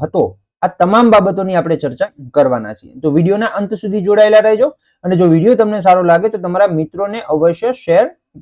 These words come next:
કરજો. આપણું WhatsApp ગ્રુપ છે એની લિંક તમને ડિસ્ક્રિપ્શન બોક્સની અંદર આપેલી છે, ત્યાં જઈ અને તમે આપણું WhatsApp ગ્રુપ જે છે એને જોઈન કરી શકો છો, જેથી કરીને આવી જ અપડેટ જે છે એ તમને મળતી રહે.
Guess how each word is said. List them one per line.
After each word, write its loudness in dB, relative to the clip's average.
કરજો. 0
આપણું 4
WhatsApp 4
ગ્રુપ 0
છે 4
એની -2
લિંક -2
તમને -2
ડિસ્ક્રિપ્શન -2
બોક્સની -2
અંદર 0
આપેલી 2
છે, -8
ત્યાં 0
જઈ 6
અને 0
તમે -4
આપણું -2
WhatsApp 2
ગ્રુપ 4
જે -2
છે -4
એને -4
જોઈન -4
કરી 0
શકો -8
છો, -20
જેથી 0
કરીને -2
આવી 4
જ -2
અપડેટ 2
જે 0
છે -4
એ -6
તમને -4
મળતી -2
રહે. -6